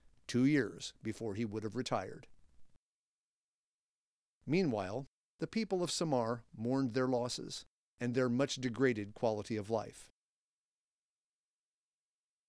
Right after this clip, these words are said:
Now, I mentioned to you in the last episode that I take the behavior of the Americans in the Samar campaign personally. Let me tell you why.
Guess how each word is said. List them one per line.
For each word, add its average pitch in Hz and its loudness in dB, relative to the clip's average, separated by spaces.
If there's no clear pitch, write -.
Now, 170 -2
I 220 0
mentioned 220 4
to 175 2
you 160 6
in 139 6
the 127 6
last 139 2
episode 120 2
that 113 0
I 139 2
take 170 2
the 135 -2
behavior 123 2
of 110 -2
the 113 0
Americans 110 0
in 107 -2
the 104 -4
Samar 123 2
campaign 98 -4
personally. 113 -2
Let 185 2
me 160 2
tell 147 6
you 120 6
why. 110 -2